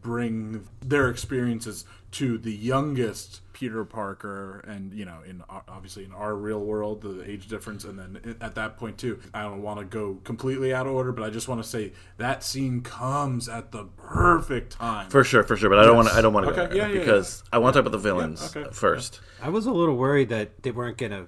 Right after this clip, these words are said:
Speaker 3: mingle well, you know, because we're all from different movies, we all have
Speaker 2: With
Speaker 3: different
Speaker 2: different tones.
Speaker 3: with different tones and different production teams designing us and everything. But now we're all meeting in the middle at somewhere. So, like,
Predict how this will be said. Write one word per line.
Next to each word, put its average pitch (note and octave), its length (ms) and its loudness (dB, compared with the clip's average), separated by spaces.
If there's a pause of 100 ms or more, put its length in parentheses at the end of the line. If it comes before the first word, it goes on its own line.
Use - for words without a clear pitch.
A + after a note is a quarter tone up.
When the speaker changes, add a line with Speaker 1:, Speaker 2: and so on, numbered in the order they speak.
Speaker 3:
mingle G2+ 760 -4
well, F#2 420 -4
you A#2 120 -2
know, A#2 240 2
because A#2+ 320 2
we're B2 100 6
all C#3+ 160 8
from D#3+ 160 0
different D3 320 2
movies, C3+ 500 2
we A#2 120 2
all B2 180 4
have C3+ 120 0
Speaker 2:
With - 40 -10
Speaker 3:
different C#3 220 2
Speaker 2:
different F3 260 4
tones. E3 420 2
Speaker 3:
with D3+ 120 4
different F#3 240 4
tones E3 320 4
and C#3+ 100 2
different D#3 240 0
production D3+ 400 -2
teams D3+ 240 0
designing C3 500 0
us B2 300 0
and A#2+ 80 -2
everything. A#2+ 380 -2
But A#2 100 -2
now A#2 220 0
we're C3 140 2
all B2+ 80 2
meeting A#2 360 -2
in A2 100 -6
the G2+ 80 -6
middle A2+ 360 -2
at F#2 120 -4
somewhere. G2 480 -6
So, G#2 240 -4
like, G2 380 -6